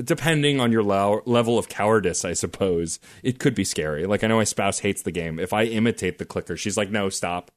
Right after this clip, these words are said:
Don't do that." Um, <laughs> and, and rightfully so, um, 'cause they are terrifying. But, like, I never felt really, really scared. There were stressful moments, and I'd mostly be frustrated when I died in the scary stealth moments.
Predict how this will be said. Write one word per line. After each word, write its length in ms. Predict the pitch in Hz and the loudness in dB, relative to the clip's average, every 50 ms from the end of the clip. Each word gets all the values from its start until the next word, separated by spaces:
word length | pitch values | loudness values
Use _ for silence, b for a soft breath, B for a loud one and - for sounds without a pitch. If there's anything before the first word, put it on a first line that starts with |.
| _ _ | _ _
Don't 180 | - 107 107 104 | 0 0 0 0
do 120 | 104 92 | -2 -4
that." 280 | 76 76 78 80 - - _ B B B B B B B B B B | -4 -4 -6 -8 -8 -12 _ B B B B B B B B B B
Um, 460 | - 80 87 85 82 76 78 82 80 - B B B B _ | -2 0 0 0 0 -2 -2 -4 -8 -10 B B B B _
<laughs> 240 | _ _ - - | _ _ -10 -4
and, 240 | - 120 120 117 113 - | -2 0 0 0 0 0
and 160 | 120 110 107 107 | 0 0 2 2
rightfully 340 | 104 98 - - 98 92 | 2 0 0 -2 -2 -2
so, 480 | 90 - - 123 101 90 87 90 - - - | 0 2 2 2 4 4 2 0 -2 -4 -2
um, 360 | 127 117 104 98 95 90 87 | 0 2 2 4 2 0 -2
'cause 180 | 90 - 107 90 | -2 -4 -2 0
they 100 | 95 101 | 2 2
are 120 | 101 95 85 | 2 2 2
terrifying. 680 | - 110 117 110 95 - - 85 78 78 76 78 85 - b b b b b b _ _ - | 2 2 4 4 2 2 -2 -4 -4 -6 -8 -10 -10 -14 b b b b b b _ _ 4
But, 120 | 160 156 | 4 4
like, 200 | 147 143 147 143 | 6 4 2 2
I 100 | 165 170 | 2 2
never 200 | 175 190 185 170 | 2 2 2 2
felt 460 | 123 - - - 127 120 117 104 - - | 0 0 0 2 4 4 2 0 -2 -8
really, 460 | - 95 85 90 98 104 95 98 95 | -10 -6 -2 0 2 2 2 2 2
really 260 | 87 90 85 82 85 | 2 2 0 -2 -2
scared. 460 | - - - - 85 80 80 78 76 - | -6 -6 -6 -4 -4 -2 -4 -4 -2 0
There 100 | 139 165 | 0 0
were 60 | 160 | 0
stressful 420 | - - 240 247 - - - 139 | 0 0 0 0 0 0 0 0
moments, 400 | 110 104 104 110 110 98 90 - | 2 2 2 2 2 0 0 -2
and 100 | 110 101 | -2 -2
I'd 120 | 101 101 110 | 0 0 0
mostly 240 | 131 127 - 123 | 0 0 0 -2
be 100 | 113 110 | -2 -2
frustrated 560 | 95 - - - - - - 101 101 113 127 127 | -4 -4 -8 -12 -10 -6 -4 -2 -2 0 -2 -2
when 100 | 139 139 | -2 -2
I 80 | 139 135 | -2 -2
died 280 | 135 135 139 143 143 | -2 -2 -2 -2 -2
in 60 | 143 | -2
the 80 | 139 135 | -2 -4
scary 280 | - - 151 143 143 147 | -4 -4 -4 -4 -4 -4
stealth 240 | - - 139 135 - | -4 -6 -8 -8 -6
moments. 400 | 147 147 151 156 156 151 - - | -6 -6 -6 -6 -8 -10 -12 -14